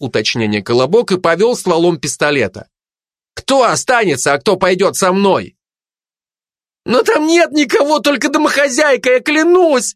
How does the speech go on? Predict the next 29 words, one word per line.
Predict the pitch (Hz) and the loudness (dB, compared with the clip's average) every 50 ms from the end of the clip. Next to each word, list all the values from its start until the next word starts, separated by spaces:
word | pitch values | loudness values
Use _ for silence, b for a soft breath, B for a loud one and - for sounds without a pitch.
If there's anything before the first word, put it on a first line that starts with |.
| _ | _
вдруг | - 117 120 127 131 120 - | -8 -4 -2 -2 -2 -2 -4
прорвало | - 131 131 131 135 139 143 143 123 | -4 -2 0 0 2 2 2 2 0
Кирю. | 120 - 170 160 127 104 95 B B B | 0 -2 -2 -2 -2 -2 -4 B B B
«А | B 226 247 | B 0 0
жратву? | 240 240 - 269 269 - - 302 311 330 320 285 220 B B B B B _ _ _ _ | 2 2 0 0 0 0 0 0 2 2 0 0 -4 B B B B B _ _ _ _
Да | - 311 294 | 0 0 2
мы | 285 311 349 359 | 2 2 2 2
вид | 359 392 392 381 269 185 185 | 0 2 0 0 0 -2 -4
делали, | 202 294 311 285 226 185 165 180 196 | -2 0 2 2 2 2 2 0 0
нам | 226 247 247 247 247 | 0 0 0 0 0
велели, | 247 285 294 277 269 269 214 185 | -2 -2 0 2 2 2 2 2
мы | 196 262 247 | 0 0 0
делали | 285 294 294 294 311 320 | 0 2 2 2 2 2
вид, | 339 349 311 233 | 2 2 0 0
что | - 277 240 | -2 -2 0
там | 269 285 277 | 0 0 -2
кто-то | 220 - 277 - 269 254 | 0 -2 -2 0 0 -2
живет, | 220 247 277 277 294 269 247 214 | 0 -2 0 2 0 0 2 0
но | 262 262 | -2 0
там, | - 294 285 285 | 0 0 0 0
клянусь, | - 277 294 302 302 320 302 240 214 202 | -2 -4 -2 0 0 0 0 0 0 0
никто | 320 359 359 330 349 - - - 392 381 330 294 269 | 2 2 2 2 0 -4 -6 0 2 2 4 2 2
не | 277 302 311 311 | 0 -2 -2 -2
живет!» | 262 247 302 320 311 339 349 349 330 311 294 254 240 _ - _ _ _ _ _ _ _ _ _ _ _ _ _ _ _ _ _ _ _ _ _ _ _ _ _ _ _ - | -2 -2 -2 -2 0 2 2 4 4 4 2 0 -4 _ -16 _ _ _ _ _ _ _ _ _ _ _ _ _ _ _ _ _ _ _ _ _ _ _ _ _ _ _ -14
А | - - 98 104 | -10 -6 -4 -4
что? | 107 - - - - _ - 87 - - - - - _ _ _ _ _ _ _ _ _ _ _ _ _ _ _ _ _ - | -4 -4 -6 -6 -8 _ -10 -12 -12 -12 -18 -20 -20 _ _ _ _ _ _ _ _ _ _ _ _ _ _ _ _ _ -14
Похоже | - 98 - - 170 185 180 202 | -14 -10 -2 0 0 2 2 0
на | 202 202 185 | 0 -2 -2
правду. | 190 156 131 120 110 104 107 110 117 123 160 151 127 | -2 0 0 0 0 0 0 -2 -4 -4 -6 -6 -6